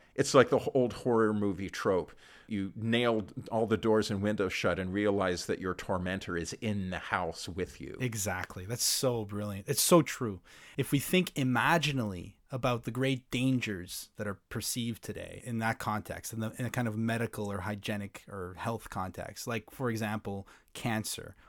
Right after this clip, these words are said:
Speaker 2: or germs, right? People are afraid of germs. And there's also a, a very entrenched tendency to attribute cancer to external or environmental causes, right?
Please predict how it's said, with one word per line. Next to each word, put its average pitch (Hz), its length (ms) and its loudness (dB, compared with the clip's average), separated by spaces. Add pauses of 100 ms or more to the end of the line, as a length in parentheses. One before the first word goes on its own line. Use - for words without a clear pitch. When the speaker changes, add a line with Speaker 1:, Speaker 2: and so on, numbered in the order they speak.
(100)
Speaker 2:
or 110 100 -4
germs, 131 800 -2
right? 92 180 -6
People 131 280 -2
are 113 80 2
afraid 107 320 -2
of 101 160 -4
germs. 104 560 -2 (480)
And 131 120 2
there's 131 140 4
also 156 380 8
a, 101 440 0 (160)
a 120 60 -10
very 143 540 6 (540)
entrenched - 640 0
tendency 143 720 -2
to 113 520 -4
attribute 143 760 4
cancer 120 560 -2
to 110 400 -4 (180)
external 127 540 0
or 107 80 0
environmental 110 640 0
causes, 98 580 -8
right? 104 240 -8